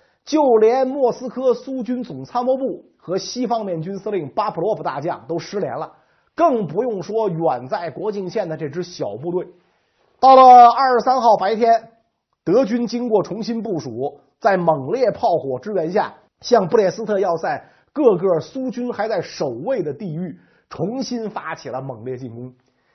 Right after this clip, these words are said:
那这次进攻的重点呢，集中在了北部堡垒和中心堡垒。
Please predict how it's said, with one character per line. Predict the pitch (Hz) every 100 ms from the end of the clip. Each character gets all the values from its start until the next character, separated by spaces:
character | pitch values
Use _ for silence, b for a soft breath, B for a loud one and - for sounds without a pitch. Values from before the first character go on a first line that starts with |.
| _ _
那 | 226 226 214 214
这 | 285 254
次 | - 233
进 | - 220
攻 | 214
的 | 233
重 | 214 302 226
点 | 160 131 113
呢， | 131 139
集 | - 160
中 | 175 196
在 | 180
了 | 143
北 | - 139 120
部 | 131 190
堡 | 143 139 165
垒 | 117 104
和 | 131
中 | 139 233 214
心 | 208 202
堡 | 151
垒。 | 117